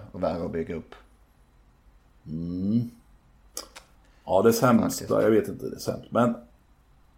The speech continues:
Speaker 2: jag pratar med folk som inte ser på trav varje dag, utan spelar någon V sjuttiofem på lördagar och tittar då ibland på, på T V-sändningen och, eh,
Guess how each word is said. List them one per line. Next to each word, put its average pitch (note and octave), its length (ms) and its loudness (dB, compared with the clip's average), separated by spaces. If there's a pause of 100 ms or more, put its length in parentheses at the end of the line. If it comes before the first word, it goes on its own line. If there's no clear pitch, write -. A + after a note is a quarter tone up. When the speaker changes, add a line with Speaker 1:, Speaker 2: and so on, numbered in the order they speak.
Speaker 2:
jag - 140 -4
pratar A2+ 320 2
med A2 380 2
folk G#2 340 6
som G2+ 340 -2 (1040)
inte A2 600 2
ser G#2+ 280 4
på F#2+ 360 -2
trav F2+ 460 2
varje F#2 340 0
dag, F2+ 560 0
utan F2 400 -6 (120)
spelar F2+ 340 -2
någon F2+ 140 -2
V F#2+ 140 2
sjuttiofem E2+ 480 -6 (300)
på F2 80 -6
lördagar F2 640 0
och F2 280 0 (380)
tittar G2 420 -2
då E2 280 -2 (880)
ibland E2+ 600 -4
på, D#2+ 380 -4
på D#2 120 -6
T - 180 2
V-sändningen E2 680 -4
och, E2+ 220 -8 (1000)
eh, - 140 -16